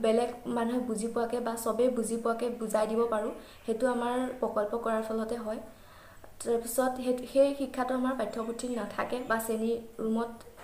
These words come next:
সেইটো শিক্ষা আমি নাপাওঁ। প্ৰকল্প কৰাৰ ফলত আমি ওচৰত যিবোৰ ঘটি থাকে বা সৰু সৰু বস্তুবোৰৰ প্ৰতি আমাৰ চকু যায়, কাৰণ আমি সৰু কিছুমান বস্তু হয়তো আমি লক্ষ্য নিদিওঁ। এইটোৱে যেনেকে আমি এতিয়া বিদ্যালয় ক্ষতি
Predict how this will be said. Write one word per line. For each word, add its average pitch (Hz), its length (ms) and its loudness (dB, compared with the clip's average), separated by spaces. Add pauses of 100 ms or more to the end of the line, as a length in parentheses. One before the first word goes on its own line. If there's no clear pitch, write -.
সেইটো 233 300 -4
শিক্ষা 240 280 -6
আমি 233 160 -2
নাপাওঁ। 202 300 -2 (1000)
প্ৰকল্প 254 320 4 (120)
কৰাৰ 302 240 6
ফলত 311 260 2
আমি 302 140 0 (140)
ওচৰত 247 340 2
যিবোৰ 254 260 0 (180)
ঘটি 220 260 -6
থাকে 240 240 -4 (380)
বা 220 100 4 (280)
সৰু 247 220 8
সৰু 277 140 8 (100)
বস্তুবোৰৰ 247 520 2
প্ৰতি 226 180 -4 (100)
আমাৰ 226 180 0 (260)
চকু 226 300 0
যায়, 220 180 2
কাৰণ 220 200 0
আমি 240 120 0 (180)
সৰু 220 240 0
কিছুমান 233 360 -2
বস্তু 226 260 -4
হয়তো 226 200 -4
আমি 240 140 0 (100)
লক্ষ্য 208 260 -4
নিদিওঁ। 214 260 -4
এইটোৱে 233 260 0
যেনেকে 233 320 -2
আমি 233 120 0
এতিয়া 233 180 0 (520)
বিদ্যালয় 254 400 4
ক্ষতি 254 200 0